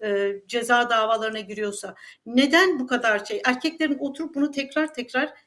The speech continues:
kendi işlerinde, e, tartışıp konuşması lazım. Tabii ki bunu alta kadar indiremiyoruz. Hani o işçi kesimi daha altta olan insanlar için belki, e,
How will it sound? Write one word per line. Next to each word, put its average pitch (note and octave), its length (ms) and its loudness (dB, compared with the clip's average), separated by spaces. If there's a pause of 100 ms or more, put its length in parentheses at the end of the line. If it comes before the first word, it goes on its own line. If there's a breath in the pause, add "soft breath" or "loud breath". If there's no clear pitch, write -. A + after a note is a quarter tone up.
(100)
kendi B3 280 -2
işlerinde, G#3 600 -4
e, A3+ 280 -6
tartışıp A3+ 440 -4
konuşması G#3 520 -8
lazım. E3+ 320 -10 (340 loud breath)
Tabii C#4+ 220 2
ki B3+ 120 -4
bunu C4 180 2
alta B3+ 240 4
kadar C4+ 220 0
indiremiyoruz. B3+ 580 2
Hani A#3 180 -2
o B3 300 2 (260 loud breath)
işçi B3+ 300 -4
kesimi B3 380 0
daha A#3+ 200 2
altta A#3 360 0
olan A#3 340 0
insanlar A#3 420 -4
için A3+ 240 -12
belki, A3+ 440 0 (280 loud breath)
e, G3+ 360 2